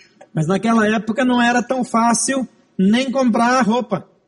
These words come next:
Então, geralmente, a gente ganhava roupa no Natal. E ela tinha que durar o ano todo. Não é que nunca ganhava uma roupa durante o ano, mas no fim do ano, no Natal, é que era dia de ganhar uma roupa. Se a coisa tava muito feia,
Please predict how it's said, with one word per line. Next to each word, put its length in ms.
Então, 320
geralmente, 480
a 60
gente 80
ganhava 340
roupa 320
no 120
Natal. 520
E 60
ela 120
tinha 200
que 80
durar 260
o 60
ano 180
todo. 400
Não 100
é 140
que 140
nunca 760
ganhava 380
uma 220
roupa 460
durante 540
o 60
ano, 340
mas 200
no 120
fim 220
do 160
ano, 320
no 140
Natal, 500
é 100
que 120
era 200
dia 300
de 100
ganhar 240
uma 160
roupa. 320
Se 120
a 60
coisa 220
tava 260
muito 340
feia, 440